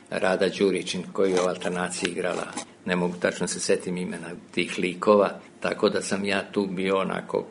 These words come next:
počašćen i verovatno sam se bio malo, kako bi se to reklo, pravio važan, jel? Posle sam ja zamenio u jednoj predstavi, e, koju je baš, da, režirao Hugo Klein,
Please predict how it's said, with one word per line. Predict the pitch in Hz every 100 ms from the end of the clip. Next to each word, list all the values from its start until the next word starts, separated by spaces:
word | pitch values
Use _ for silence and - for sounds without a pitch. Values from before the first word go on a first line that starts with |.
| -
počašćen | - - - - 113 107
i | 104 90
verovatno | 92 90 87 87 87 - 95
sam | - 104
se | - 101
bio | 101 98
malo, | 95 95 92 90 92 - - - -
kako | - - -
bi | -
se | - -
to | -
reklo, | - - - 50 - - - - -
pravio | 95 90 98
važan, | 98 98 101 - 101
jel? | 107 107 117 - - 101 107
Posle | 113 120
sam | - 107
ja | 110 107
zamenio | - 95 98 104 101 92
u | 92
jednoj | 98 110 113 107
predstavi, | 107 123 - 135 104 90 - - - -
e, | 87 87 87 90 90 98 - - -
koju | 98
je | 90
baš, | 95 110 -
da, | 110 92 -
režirao | - 101 101
Hugo | - 107 101
Klein, | - 110 110 113